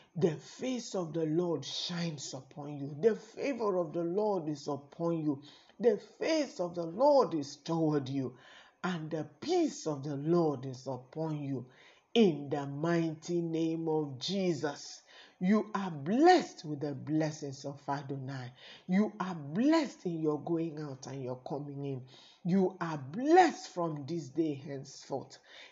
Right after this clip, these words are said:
In the mighty name of Jesus. Amen. Amen. Amen. Also, I come to declare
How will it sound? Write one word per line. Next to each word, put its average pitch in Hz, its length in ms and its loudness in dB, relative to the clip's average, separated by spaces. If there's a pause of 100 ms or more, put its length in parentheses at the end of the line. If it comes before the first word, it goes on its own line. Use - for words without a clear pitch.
(140)
In 165 320 6
the 135 140 -4 (160)
mighty 143 500 -4
name 143 400 -4
of 123 300 -4
Jesus. 131 680 -8 (420)
Amen. 139 840 -2 (280)
Amen. 135 760 -6 (260)
Amen. 127 640 -10 (1800)
Also, 170 760 -2
I 156 220 -6 (100)
come 165 380 -8
to 151 200 -8 (480)
declare 165 580 -4